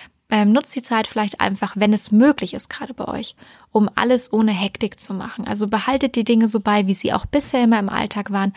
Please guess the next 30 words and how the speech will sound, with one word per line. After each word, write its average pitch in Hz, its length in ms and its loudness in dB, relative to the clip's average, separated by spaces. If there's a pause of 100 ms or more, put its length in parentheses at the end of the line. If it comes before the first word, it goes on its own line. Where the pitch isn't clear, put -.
(300)
aber 196 160 0
macht 190 240 -2
sie - 120 -4
einfach 196 320 -4
ohne 202 200 0
Hektik 233 480 0
und 208 120 2
macht 196 200 -4
die 202 60 -6
ganz 190 260 -2
in 208 120 -2
Ruhe. 247 420 2 (880)
Und 208 180 4
das 202 160 -2
könnt 196 260 -4
ihr 220 100 -8
auch 202 220 -2 (540)
in 208 240 0
einem, 196 360 0 (440)
äh, 196 260 -2
irgendwann 208 480 2
wieder 196 200 2
stressigeren 208 640 -2
Alltag - 500 -6
beibehalten, 208 800 -4 (320)
diese 196 360 -2 (640)
alltäglichen 208 680 2
Aktivitäten 196 800 -2
ohne 190 220 0
Hektik. - 520 -10